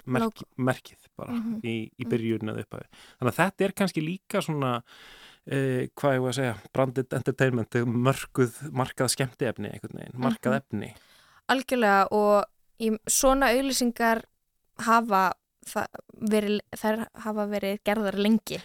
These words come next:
Speaker 1: Svo
Speaker 2: skil-,
Speaker 1: sem, já, já,
Speaker 2: en, en
Speaker 1: einmitt.
Speaker 2: að eitthvað svona góð auglýsing eins og bara þegar allir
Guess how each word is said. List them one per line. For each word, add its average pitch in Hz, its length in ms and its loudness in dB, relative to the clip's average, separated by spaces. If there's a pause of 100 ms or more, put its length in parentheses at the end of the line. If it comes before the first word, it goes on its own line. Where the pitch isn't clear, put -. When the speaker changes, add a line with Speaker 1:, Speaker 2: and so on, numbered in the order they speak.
Speaker 1:
Svo - 220 -2
Speaker 2:
skil-, 185 160 4
Speaker 1:
sem, - 60 -4
já, 117 160 -2
já, - 20 4
Speaker 2:
en, 233 300 4
en 226 160 2 (100)
Speaker 1:
einmitt. 220 120 0
Speaker 2:
að - 20 -20 (180)
eitthvað 226 200 -2
svona 220 120 0 (300)
góð 247 280 6
auglýsing 202 460 0
eins 202 240 -2
og 208 100 -2
bara 196 240 2 (480)
þegar 214 440 0
allir - 180 -6